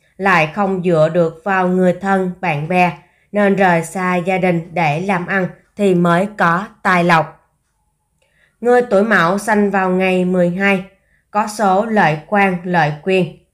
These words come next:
được cả danh và lợi, không những chức vụ cao mà còn giàu sang sung túc. Cần lưu ý họa tủ sắt, nhất là nam giới, có thể khiến cho bản thân thanh bại danh liệt.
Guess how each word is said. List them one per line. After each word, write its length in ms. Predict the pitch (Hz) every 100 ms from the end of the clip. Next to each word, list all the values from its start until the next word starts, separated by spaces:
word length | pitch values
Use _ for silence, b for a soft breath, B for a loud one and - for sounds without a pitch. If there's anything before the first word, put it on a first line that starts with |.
| _ _
được 320 | 175 202 185 -
cả 240 | 165 147 185
danh 320 | 214 202 185 185
và 180 | 185 170
lợi, 340 | 175 156 143 147 b b
không 300 | - 262 240
những 320 | 202 156 180
chức 280 | 277 277 _
vụ 300 | 208 160 160
cao 320 | 214 196 190
mà 200 | 185 180
còn 460 | 165 190 180 175 160
giàu 200 | 185 170
sang 360 | 156 196 180
sung 340 | 165 202 180 160
túc. 160 | 233 269 - _ _ b b b -
Cần 300 | 226 208 208
lưu 180 | 214
ý 260 | 214 196 233
họa 460 | 233 196 156 151 -
tủ 200 | 160 151
sắt, 300 | - 262 269 - _
nhất 280 | 247 262 -
là 220 | 202 185
nam 320 | 175 185 180
giới, 320 | 175 180 233 B B B
có 140 | - 262
thể 200 | 220 160
khiến 360 | 160 196 180 220 -
cho 320 | 214 190 180 - _ -
bản 280 | 151 151
thân 220 | 202 208 170 - _ _ _ _
thanh 340 | 220 214 196
bại 320 | 185 165 135 151 -
danh 260 | 208 185 180
liệt. 280 | 170 151